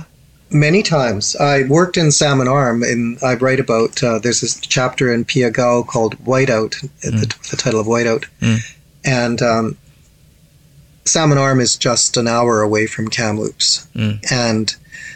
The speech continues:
Speaker 1: so I was, I did, we did some work with the, with, uh, different agencies that were based in the residential school. The, the First Nation uses it now as for offices.
Speaker 2: Right.
Speaker 1: And, um, so I was there for many meetings,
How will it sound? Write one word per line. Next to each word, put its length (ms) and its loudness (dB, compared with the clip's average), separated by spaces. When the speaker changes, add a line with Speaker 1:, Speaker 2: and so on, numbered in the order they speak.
Speaker 1:
so 200 2
I 140 0
was, 580 0
I 80 0
did, 220 0
we 100 2
did 180 0
some 160 2
work 300 0
with 280 0
the, 520 0
with, 360 -2
uh, 160 0
different 360 0
agencies 540 0
that 100 0
were 120 2
based 420 0
in 100 6
the 80 4
residential 480 2
school. 240 0
The, 180 0
the 80 -2
First 260 2
Nation 460 2
uses 420 2
it 120 0
now 260 2
as 200 0
for 220 -2
offices. 680 0
Speaker 2:
Right. 280 0
Speaker 1:
And, 360 0
um, 360 0
so 160 2
I 80 2
was 140 2
there 140 0
for 120 -2
many 280 4
meetings, 640 0